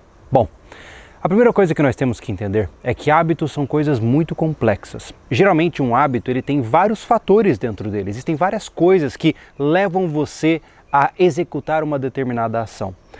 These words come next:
Pode haver um componente emocional, um componente rotineiro, um componente de necessidade física, tem muitas coisas envolvidas em um processo de criar um hábito ou desfazer um hábito. No entanto,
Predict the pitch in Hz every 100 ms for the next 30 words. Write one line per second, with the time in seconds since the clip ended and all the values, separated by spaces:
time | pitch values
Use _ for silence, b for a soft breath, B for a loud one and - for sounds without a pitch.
0 | B - 147 139 127 98 127 120 135 117
1 | 127 117 120 120 - 107 104 - 104 104
2 | 139 139 131 _ - 160 139 143 131 127
3 | 117 117 107 110 101 107 117 - 104 110
4 | 143 135 123 117 B B 175 160 160 139
5 | 139 131 131 - 113 123 107 113 110 110
6 | 107 95 - 143 143 120 135 127 170 175
7 | 196 262 277 - 208 - 175 180 160 175
8 | 170 135 120 131 143 - B B B -
9 | 156 165 156 151 - 143 - 135 135 151
10 | _ - 175 156 160 165 135 139 139 -
11 | 165 - 156 135 160 190 - 196 131 135
12 | 147 107 95 - - - - 202 208 208
13 | 208 -